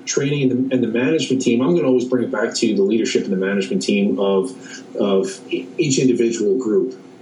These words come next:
The, the leader of the team that, that has those salespeople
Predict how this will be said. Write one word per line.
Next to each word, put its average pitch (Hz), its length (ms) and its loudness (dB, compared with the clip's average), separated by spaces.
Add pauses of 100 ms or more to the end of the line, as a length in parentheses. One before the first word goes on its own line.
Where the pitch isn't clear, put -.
(280)
The, 113 340 2
the 107 120 0
leader 127 640 0 (220)
of - 160 -2
the - 80 0
team 139 320 2
that, 107 180 -2
that 101 140 0
has 123 240 0
those 120 240 2
salespeople 120 1120 -2